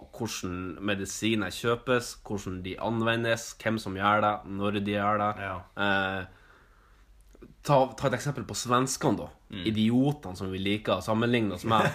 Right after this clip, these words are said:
Speaker 2: <laughs>
Speaker 1: Da er det jo sånn at hvis du skal kjøpe en salve i utlandet, så må to leger godkjenne det.
Speaker 2: Ja.
Speaker 1: Her i denne saken så er det jo bare én, eh, Svemmelhaug som har
Speaker 2: Ja.
Speaker 1: godkjent det, eh, som heter Bendiksen. Legen heter Bendiksen,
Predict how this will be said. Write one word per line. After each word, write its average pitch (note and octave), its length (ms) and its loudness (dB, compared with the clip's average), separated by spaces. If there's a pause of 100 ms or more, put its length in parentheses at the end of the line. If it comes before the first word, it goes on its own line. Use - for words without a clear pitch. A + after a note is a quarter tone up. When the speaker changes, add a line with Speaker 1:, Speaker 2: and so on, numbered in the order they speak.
(160)
Speaker 2:
<laughs> - 200 -10
Speaker 1:
Da D3 160 12
er F#3+ 120 8
det - 100 6
jo A2 100 2
sånn C3 160 2
at G2+ 80 -2
hvis G#2+ 160 -2
du - 20 -2
skal G3 160 2
kjøpe F#3+ 380 6
en F#2+ 80 -6
salve A#2 380 0
i F#2+ 100 -2
utlandet, A#2 440 -2
så D3 120 0
må G3 140 6
to A3+ 260 2
leger A2 400 4
godkjenne A2+ 340 0
det. E2+ 140 -6 (380)
Speaker 2:
Ja. G#2+ 160 -8 (260)
Speaker 1:
Her D#3+ 140 6
i D#3+ 80 4
denne B2 180 2
saken C3+ 320 2
så B2 100 0
er B2 60 4
det A2+ 60 4
jo G2+ 80 4
bare G2 180 4
én, C#3 300 4 (260)
eh, G#2 160 -4
Svemmelhaug B2+ 460 2
som A#2 140 -4
har G2 60 -2
Speaker 2:
Ja. G#2 60 0
Speaker 1:
godkjent C#3+ 260 -2
det, E3+ 120 2 (420)
eh, F#2+ 800 -8
som F#2+ 140 -10
heter F#2 140 -6
Bendiksen. C#3+ 460 2
Legen A2+ 280 2
heter F2+ 140 -8
Bendiksen, D3+ 480 -2